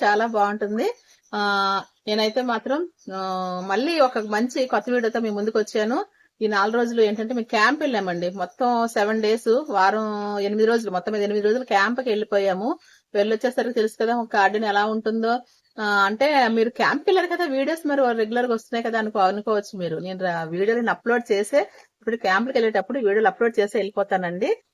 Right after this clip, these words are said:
వచ్చేసరికి మంచిగా మీకు వీడియోలకు ప్రాబ్లం లేకుండా, ఆ, అది నడుస్తూ ఉంటాయి అనమాట అవి. అలాగా ఆ విధంగా సెట్ చేసుకుని వెళ్తాను నేను. అయితే చక్కగా మేమైతే ఏ ఊరు వెళ్ళామనేసి అంటే, చక్కగా మేము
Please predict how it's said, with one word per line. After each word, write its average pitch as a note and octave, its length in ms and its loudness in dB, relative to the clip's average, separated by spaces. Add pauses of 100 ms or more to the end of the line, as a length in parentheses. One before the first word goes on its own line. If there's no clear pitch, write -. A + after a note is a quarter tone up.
(100)
వచ్చేసరికి A#3 500 0
మంచిగా A#3+ 400 -4
మీకు G#3 240 -4
వీడియోలకు A3 380 2
ప్రాబ్లం G3 320 2
లేకుండా, G3+ 520 -4 (300)
ఆ, F#3 80 -4
అది F#3 240 0
నడుస్తూ A3+ 460 0
ఉంటాయి F#3+ 280 -2
అనమాట E3+ 300 -4
అవి. F#3+ 220 -2 (440)
అలాగా G#3+ 280 2
ఆ G3 60 4
విధంగా G#3 240 -2
సెట్ G#3 300 -2
చేసుకుని G#3+ 320 -2
వెళ్తాను F#3 340 -2
నేను. F3+ 240 -2 (380)
అయితే G#3 180 0
చక్కగా A3+ 380 -2
మేమైతే G#3 380 0
ఏ G#3 40 2
ఊరు A3 180 2
వెళ్ళామనేసి F#3+ 560 0
అంటే, G3 200 -4
చక్కగా F#3+ 360 -2
మేము F3+ 520 -4